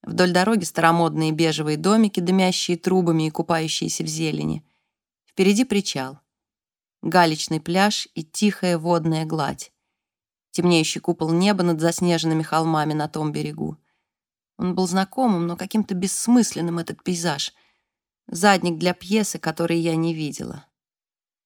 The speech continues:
"Приехали", — сказала я.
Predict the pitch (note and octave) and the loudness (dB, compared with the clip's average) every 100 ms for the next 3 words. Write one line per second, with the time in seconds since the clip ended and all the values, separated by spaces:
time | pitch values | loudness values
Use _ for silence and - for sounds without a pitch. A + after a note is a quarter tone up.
0 | _ _ _ _ - A3+ G3 E3 F3+ F3 | _ _ _ _ 0 2 2 -2 -8 -12
1 | - _ _ _ _ _ _ - E3 D#3+ | -14 _ _ _ _ _ _ -10 -6 -4
2 | D#3 D#3+ D#3 D#3 | -4 -6 -8 -10